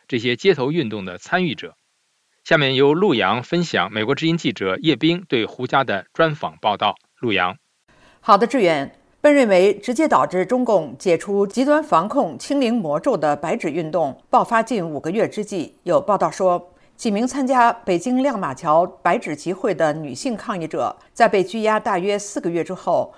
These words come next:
Speaker 2: 以取保候审离开看守所。而同样因“白纸运动”被捕的维吾尔女生卡米莱·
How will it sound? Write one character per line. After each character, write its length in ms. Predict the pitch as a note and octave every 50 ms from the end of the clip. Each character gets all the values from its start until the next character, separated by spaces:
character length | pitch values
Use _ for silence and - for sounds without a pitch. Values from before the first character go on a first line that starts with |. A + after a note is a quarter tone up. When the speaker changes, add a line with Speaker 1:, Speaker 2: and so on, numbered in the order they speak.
| _ _ _
Speaker 2:
以 260 | - F#3+ F#3+ F#3+ F#3+
取 200 | F#3+ F#3+ - A#3
保 120 | A#3+ A#3 -
候 280 | - - - A3 F#3
审 360 | - - F#3+ D3 C#3+ A#2+ - -
离 120 | D#3+ E3 F#3+
开 220 | - - A#3 G#3
看 240 | G#3 - C4 C4 -
守 140 | F3+ E3+ G3+
所。 360 | G3 - D3+ - D2+ D#2 - _ _ _ _ _ _
而 260 | - F#3+ G3 G3 G3+ G3
同 180 | - - F#3 G3+
样 200 | C4 B3 F#3 A#2 C#3
因 280 | G3+ A3 G#3+ A3 A3+
“白 180 | - G3 F#3 D3+
纸 140 | - G3+ F3
运 180 | G#3+ G3+ F#3
动” 180 | F#3 G3+ E3+ D#3+
被 220 | E3 D4 B3+ F#3+
捕 180 | F#3 - D#3 D3
的 320 | C#3 D3+ D3 D#3 - - D3+
维 160 | E3+ F3 A#3
吾 80 | C4+ C4+
尔 180 | B3 A#3 -
女 220 | G3 A3 G#3 D#3 -
生 340 | - - F3 E3 F3 E3 - _ _ _
卡 200 | - - G#3 F3+
米 120 | F#3 A#3 A#3+
莱· 300 | G#3+ F#3 E3 E3 F3 G#3+